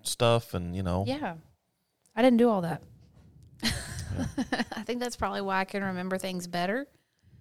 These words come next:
Speaker 2: because I didn't have, like, a billion bajillion things going on.
Speaker 1: Mm-hmm. Yep.
Speaker 2: That was just the beginning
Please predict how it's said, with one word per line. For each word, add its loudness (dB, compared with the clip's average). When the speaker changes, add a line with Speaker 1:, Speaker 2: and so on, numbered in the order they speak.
Speaker 2:
because -2
I 4
didn't 2
have, 0
like, -2
a -4
billion -2
bajillion -4
things -4
going -6
on. -6
Speaker 1:
Mm-hmm. -18
Yep. -2
Speaker 2:
That -6
was -2
just -2
the -6
beginning -2